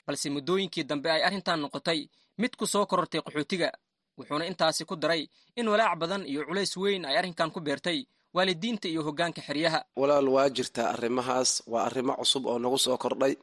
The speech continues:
Speaker 2: Kaamkan kama jiri jirin ama kaamamka dhanba kama jirin carruur tahriibayso ama in intii maskaxda laga xado waddamo kale iyo meelo halis ah loo qaado ma jiri jirin.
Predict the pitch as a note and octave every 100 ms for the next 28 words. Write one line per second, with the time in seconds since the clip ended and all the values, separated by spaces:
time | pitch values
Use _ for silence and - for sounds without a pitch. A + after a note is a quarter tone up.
0 | - C#3 C#3+ C3 B2+ A#2 - B2+ B2 C3+
1 | C3 A#2 A#2 G2+ A#2+ A#2 B2+ C#3+ C#3 B2+
2 | C3+ A#2 B2+ C3 B2+ C3+ C#3+ C3+ - -
3 | C3+ B2+ B2 A#2+ C#3+ C3+ C3+ - E3+ -
4 | _ B2 B2+ C#3+ C#3+ D3 B2+ B2+ D3+ B2
5 | C3 C3 C3+ - B2+ B2+ B2+ C3 D3 -
6 | C#3 A#2+ B2 C3 C#3 C#3+ C#3+ C#3+ - B2+
7 | C#3 - B2 B2+ C3+ C#3 C#3+ C3+ D3+